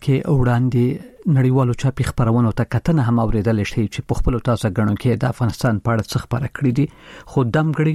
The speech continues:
خوست ته مخه کوو. په خوست کې د زرغون افغانستان کرکټ کپ سیالۍ پای ته ورسېدې. د دې سیالیو اتلولي د نجیب زدران په مشرۍ هندوکش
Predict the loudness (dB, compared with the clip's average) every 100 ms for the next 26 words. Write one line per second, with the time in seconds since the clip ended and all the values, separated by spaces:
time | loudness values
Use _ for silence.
0 | -4 -2 -2 -2 -2 -2 -2 -4 -2 -4
1 | -6 -16 -20 -20 -4 -2 0 0 -2 -2
2 | 0 0 2 2 0 -2 -2 0 -2 0
3 | -2 -2 -6 -2 -4 -2 -2 2 2 2
4 | 0 -2 -2 -2 -2 -2 -2 -2 -4 _
5 | _ -2 0 0 0 2 4 2 0 0
6 | -2 0 0 0 -4 -20 -10 0 2 2
7 | 0 -2 -2 0 0 0 0 0 0 2
8 | 2 2 0 0 -2